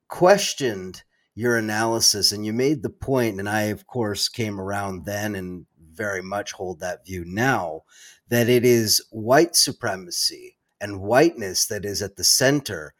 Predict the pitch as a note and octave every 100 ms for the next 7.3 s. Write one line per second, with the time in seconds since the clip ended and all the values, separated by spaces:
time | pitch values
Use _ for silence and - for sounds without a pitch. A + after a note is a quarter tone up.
0 | _ _ F2+ E2+ A2 F#2+ F#2 E2+ E2+ -
1 | D#2+ D#2+ D#2 - G2+ G#2 - B2+ A#2 -
2 | - B2 B2+ A#2+ A2+ G2 F2+ _ _ -
3 | A2 G#2+ G#2 G2+ F#2+ F#2+ F#2+ F#2+ F2+ F2+
4 | A2 C3 - G2+ - F2+ E2+ E2 - F2
5 | - G2 F#2+ G2 - E2 E2 - F#2+ F#2
6 | D#2+ - F#2+ - F#2 F2+ E2+ - D3 B2+
7 | - F#2 F#2